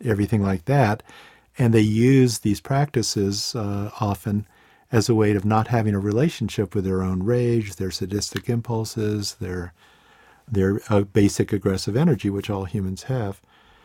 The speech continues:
So I think the blind spot in the fruitional view is that by focusing only on immediacy, we can ignore the patterns in our experience,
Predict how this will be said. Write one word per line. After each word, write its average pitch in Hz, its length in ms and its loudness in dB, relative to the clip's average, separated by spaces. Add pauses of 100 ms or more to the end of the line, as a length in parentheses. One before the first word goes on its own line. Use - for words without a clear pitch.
(300)
So 104 400 2 (840)
I 127 80 2
think 113 240 2
the 101 80 4
blind 113 400 6
spot 101 340 -2
in 107 220 0
the 95 220 -2
fruitional 120 580 2
view 95 480 0
is 95 340 -2
that 98 320 -4 (160)
by 101 480 -4 (720)
focusing 117 840 2 (120)
only 143 340 6
on 101 160 4
immediacy, 95 880 -2 (640)
we 107 400 6
can 101 300 0
ignore 104 680 2 (600)
the 101 120 0
patterns 117 720 0
in 101 120 0
our 95 140 -2
experience, 90 640 -6